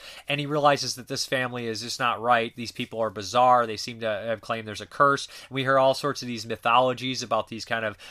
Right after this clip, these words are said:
almost spiritual or creatures or the blue man, that, all this kind of weird shit like that, right? Um, King, King Stosh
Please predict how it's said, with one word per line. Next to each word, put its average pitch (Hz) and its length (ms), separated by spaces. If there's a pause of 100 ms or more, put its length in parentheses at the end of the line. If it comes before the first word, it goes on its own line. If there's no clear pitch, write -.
(120)
almost 165 360
spiritual 151 480
or 113 100
creatures 156 640
or 117 240
the 117 100
blue 147 320
man, 151 320
that, 127 180
all 170 280
this 233 140
kind 196 180
of 147 80
weird 143 240
shit - 260
like 120 240
that, 123 360
right? 117 320 (380)
Um, 117 260
King, 117 360
King 113 180
Stosh 139 600